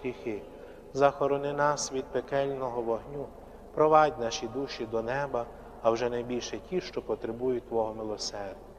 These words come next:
Отче наш, що єси на небесах, нехай святиться ім'я Твоє, нехай прийде царство Твоє, нехай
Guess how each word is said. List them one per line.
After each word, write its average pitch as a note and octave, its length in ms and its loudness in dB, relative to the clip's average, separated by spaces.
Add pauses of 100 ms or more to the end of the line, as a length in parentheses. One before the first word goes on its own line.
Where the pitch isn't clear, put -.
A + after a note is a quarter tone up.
(400)
Отче - 440 0
наш, A2+ 440 -2 (140)
що - 220 0
єси C3+ 460 0
на D3+ 120 -2
небесах, C3+ 600 0 (600)
нехай D#3 400 0
святиться C#3+ 800 -2
ім'я B2 400 2 (120)
Твоє, A2 380 -2 (560)
нехай C#3+ 480 2 (100)
прийде C#3+ 420 0
царство B2+ 560 -2 (100)
Твоє, A2 320 -4 (560)
нехай D3 600 2